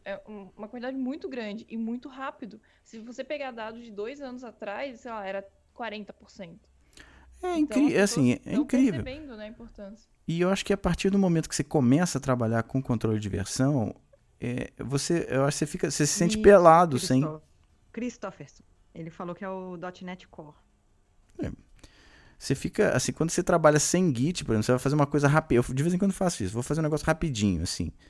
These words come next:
Speaker 2: É, aí vou lá, não sei o quê, tipo esse mural aí que eu fiz do, esse muralzinho aí do, do, do Digital Minds e tal. É, que, aliás, eu tenho que botar pra pegar os tweets. Peraí, peraí.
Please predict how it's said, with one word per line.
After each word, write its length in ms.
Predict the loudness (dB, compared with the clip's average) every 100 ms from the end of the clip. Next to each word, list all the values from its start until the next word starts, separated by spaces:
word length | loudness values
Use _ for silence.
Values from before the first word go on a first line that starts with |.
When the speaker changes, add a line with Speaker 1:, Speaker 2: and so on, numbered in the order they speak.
| _ _ _ _ _
Speaker 2:
É, 580 | -4 0 0 0 0 -2
aí 200 | 0 0
vou 100 | 4
lá, 300 | 4 6 6
não 60 | 4
sei 140 | 0
o 20 | -2
quê, 120 | -4
tipo 220 | -2 0
esse 160 | 0 2
mural 400 | 6 8 8 6
aí 80 | 2
que 120 | -2
eu 40 |
fiz 280 | -2 -4 -2
do, 280 | -2 -4 -6 -12 _ _ _ _
esse 200 | -8 -4
muralzinho 640 | 0 2 2 0 0 2 2
aí 120 | 0
do, 380 | -2 -4 -4 -8 -12
do, 280 | -10 -8 -8
do 160 | -8
Digital 320 | -6 -2 0
Minds 320 | 2 2 0 -2
e 40 |
tal. 300 | -6 -6 _ _ _ _ _ _ _ _ _ _
É, 960 | -2 0 0 0 0 -2 -2 -4 -6 -10 _ _ _ _
que, 80 | -4
aliás, 280 | -2 0 -2
eu 80 | -4
tenho 160 | -6
que 100 | -8 -6
botar 280 | -4 -4
pra 100 | -6
pegar 260 | -6 -4 -4
os 160 | -6 -10
tweets. 320 | -14 -14 -6
Peraí, 280 | -4 -4 -6 -12
peraí. 260 | -10 -10